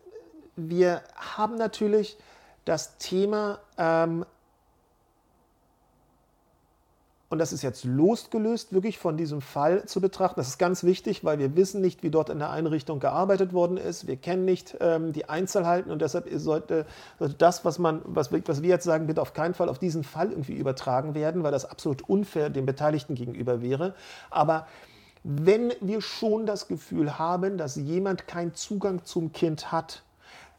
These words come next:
beziehungsweise, ähm, völlig, nehmen wir mal so ein Superlativ, völlig empathielos gegenüber Kindern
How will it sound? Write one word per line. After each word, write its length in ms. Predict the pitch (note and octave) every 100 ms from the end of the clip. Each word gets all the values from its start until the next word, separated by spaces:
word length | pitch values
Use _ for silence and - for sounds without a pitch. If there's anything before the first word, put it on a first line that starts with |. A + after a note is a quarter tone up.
| _ _ -
beziehungsweise, 1120 | D#3 - G3 G#3 G3 - E3+ E3 E3 E3 E3 -
ähm, 360 | D#3 D3 D3+ -
völlig, 500 | - - G3 G#3 - - _ -
nehmen 280 | C#3+ D3 F3+
wir 80 |
mal 120 | E3 D3
so 120 | C3+
ein 60 | B2
Superlativ, 600 | F#3 D#3 A#2+ - G#2 -
völlig 480 | - F3+ F#3+ - E3
empathielos 760 | D3 D3 C3+ - G#3 E3 -
gegenüber 480 | C#3+ B2+ E3 D3+ C3
Kindern 480 | - D#3+ D3+ C#3+